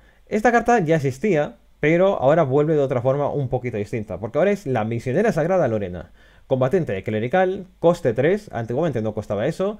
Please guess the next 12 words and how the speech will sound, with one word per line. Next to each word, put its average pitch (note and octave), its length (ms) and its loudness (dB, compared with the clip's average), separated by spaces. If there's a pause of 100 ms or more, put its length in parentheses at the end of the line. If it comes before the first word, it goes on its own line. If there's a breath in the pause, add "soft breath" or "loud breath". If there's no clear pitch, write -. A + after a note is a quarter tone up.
(300 loud breath)
tiene D3+ 240 0
dos C#3+ 140 0
de E3+ 60 0
ataque F#3 380 0
y E3 60 0
tres D#3 180 0
de C#3 60 0
defensa C3+ 340 -2
y C#3 80 -2
una G#3 120 2
evolución D3 320 -2
completa. G#2 480 -6